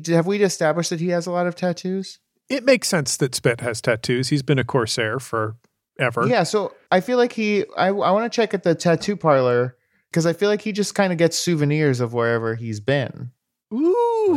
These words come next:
Speaker 1: Like that.
Speaker 2: that's cool. I like that. I like that. You know, I, I think it is a situation where you don't find Spit in here, but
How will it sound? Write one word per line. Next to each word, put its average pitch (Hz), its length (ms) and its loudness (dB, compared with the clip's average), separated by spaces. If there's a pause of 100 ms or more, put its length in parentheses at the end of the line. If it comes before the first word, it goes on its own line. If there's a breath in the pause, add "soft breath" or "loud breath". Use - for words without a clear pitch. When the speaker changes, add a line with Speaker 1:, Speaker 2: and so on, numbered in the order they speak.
(540)
Speaker 1:
Like - 0 -
that. 120 100 -8
Speaker 2:
that's 175 400 2
cool. 226 680 2
I 156 180 0
like 233 300 0
that. 131 300 0
I 156 60 -2
like 175 260 2
that. 113 300 0 (720 loud breath)
You 185 160 -2
know, 262 300 2
I, 170 180 2
I 175 100 2
think 233 300 -2
it 208 100 0
is 170 160 0
a 156 160 4
situation 190 960 0
where 151 600 2
you 156 200 4
don't 202 320 2
find 208 340 2
Spit - 480 2
in 151 240 2
here, 123 640 2
but 151 180 4